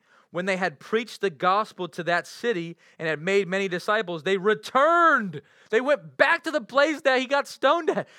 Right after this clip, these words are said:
They went, he returned to Lystra and to Iconium and to Antioch. Well, it was just the Jews in Antioch and Iconium that stoned him to death. Paul said, "Let's go back there. Give me some bravery. Give me some boldness. Give me some courage."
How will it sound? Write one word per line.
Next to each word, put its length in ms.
They 80
went, 100
he 60
returned 580
to 80
Lystra 480
and 200
to 60
Iconium 640
and 260
to 200
Antioch. 540
Well, 120
it 100
was 180
just 480
the 140
Jews 440
in 120
Antioch 500
and 80
Iconium 480
that 160
stoned 400
him 80
to 80
death. 220
Paul 220
said, 160
"Let's 500
go 160
back 380
there. 180
Give 160
me 100
some 220
bravery. 580
Give 180
me 80
some 260
boldness. 600
Give 160
me 100
some 200
courage." 580